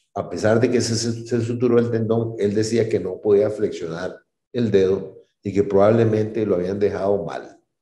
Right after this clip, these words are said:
Entonces, no, un sonido comprobamos donde el tendón está suturado completamente y la tendografía está perfecta. Inclusive podemos ver perfectamente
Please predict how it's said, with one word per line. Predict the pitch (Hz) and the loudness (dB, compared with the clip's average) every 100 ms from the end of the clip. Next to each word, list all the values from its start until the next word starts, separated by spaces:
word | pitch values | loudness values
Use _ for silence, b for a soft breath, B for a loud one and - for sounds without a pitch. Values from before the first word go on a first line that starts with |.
| _ _ _ _ _ _ _ _ _ _ _ | _ _ _ _ _ _ _ _ _ _ _
Entonces, | 95 87 90 87 117 | -10 -8 -8 -6 -6
no, | - - - - _ _ - | -6 -8 -12 -20 _ _ -10
un | 92 | -8
sonido | 82 82 107 110 | -6 0 2 2
comprobamos | 123 120 127 107 131 113 - - | 0 0 0 2 -2 -6 -12 -6
donde | 92 87 82 | -4 -4 -6
el | 78 | -8
tendón | 80 73 85 110 | -12 -10 -8 -8
está | 113 80 | -8 -10
suturado | - 139 135 95 78 95 123 | -6 -6 -4 -6 -4 -4 -6
completamente | 76 80 95 98 - 76 82 - - _ _ _ _ _ | -8 -10 -10 -8 -10 -12 -14 -16 -18 _ _ _ _ _
y | 92 | -8
la | 87 80 | -6 -4
tendografía | 82 80 78 85 85 - | -6 -6 -4 -4 -2 -2
está | - 85 | -2 -8
perfecta. | - 90 - 117 - - B B B - | -4 -4 -2 -4 -4 -12 B B B -16
Inclusive | 90 95 90 101 120 | -8 -6 -2 2 2
podemos | 113 90 87 117 - | 0 -4 -2 -2 0
ver | 113 127 - - - | 2 2 -2 -10 -8
perfectamente | 85 - - 101 - 113 90 95 - 131 120 | -8 -8 -4 -4 -2 -6 -6 -8 -8 -8 -10